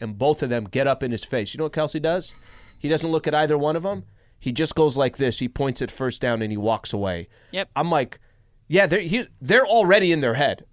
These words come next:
Speaker 1: Like,
Speaker 2: Yeah.
Speaker 1: the Ravens are trying to show, "We got you, we got this, we're gonna intimidate you." And Kelce's just calm, cool, and collective, like, first down. Even look at the two Ravens players like they weren't
Speaker 2: And
Speaker 1: even there.
Speaker 2: speaking on this, too, the Ravens were pulling out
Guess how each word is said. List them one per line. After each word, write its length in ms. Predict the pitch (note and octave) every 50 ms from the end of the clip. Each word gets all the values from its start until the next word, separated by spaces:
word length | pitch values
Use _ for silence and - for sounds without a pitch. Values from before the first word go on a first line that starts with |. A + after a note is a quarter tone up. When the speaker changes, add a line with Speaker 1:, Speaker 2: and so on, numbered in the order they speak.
| _ -
Speaker 1:
Like, 140 | F#3+ F#3+
Speaker 2:
Yeah. 80 | E3+ D#3
Speaker 1:
the 80 | - G#3+
Ravens 480 | F#3+ G#3 A#3+ C#4+ C4+ C4 C4 A3 F#3+ A3+
are 140 | - E3
trying 440 | - - - G3+ G3+ G3+ G3 G3 F#3 -
to 180 | - F#3+ F#3
show, 540 | D3 - - F3+ E3+ D3 C#3 C3 C3 B2+ B2 - - - - - - - -
"We 180 | - D3 F3+ E3+
got 380 | C3+ E3 D#3+ D#3+ D3+ - - -
you, 100 | E3 D3+
we 100 | E3+ E3
got 220 | E3+ E3+ D#3 -
this, 180 | F3 E3 - -
we're 120 | G3 F#3
gonna 140 | F3+ F3 F3
intimidate 680 | D3+ E3 D#3+ D#3 - F#3+ F#3 F3+ E3 F3 E3+ D#3 -
you." 80 | F3 E3
And 100 | D#3 D#3
Kelce's 460 | - B3 D#4 D4 - - G#3+ F3 -
just 280 | - F#3 F3+ D#3 - - - - - - -
calm, 320 | - - A3 C4+ D4+ D4+ -
cool, 280 | - - A#3+ B3 B3
and 80 | A#3 -
collective, 500 | - - G3+ F#3 E3 - - D3+ B2+ A#2+
like, 260 | B2+ C3 A#2 G#2+ - -
first 440 | - - - F3+ G3 G3 - -
down. 180 | F#3 E3+ D#3+ E3
Even 240 | G#3 B3 A#3+ A3 E3+
look 240 | D#3 F3+ G#3 - F#3+
at 80 | -
the 100 | - C#3+
two 260 | C3 - - G3+ G3 E3
Ravens 360 | D#3+ E3+ E3+ D#3 D#3 C#3+ -
players 320 | - - D#3 D3 C#3+ B2
like 120 | C3 B2 -
they 80 | C3+
weren't 180 | C3 C3 D3 D3+
Speaker 2:
And 80 | D3+ C#3+
Speaker 1:
even 180 | A#2+ A#2+ A2+
there. 280 | A2 G#2 F#2+ F2+ E2+ - - -
Speaker 2:
speaking 320 | - - - C4+ B3+ B3
on 80 | G3+ F#3+
this, 160 | F#3+ F#3 -
too, 300 | - E3+ D#3 E3 F#3 - - - - _ _ _ _
the 140 | F3 G#3+ G3+
Ravens 460 | F#3 A3 G#3+ A3 A3 C#4 C4+ C#4 -
were 60 | G3+
pulling 320 | - - - A#3 G3+ G3+ G3
out 180 | F#3+ F#3+ -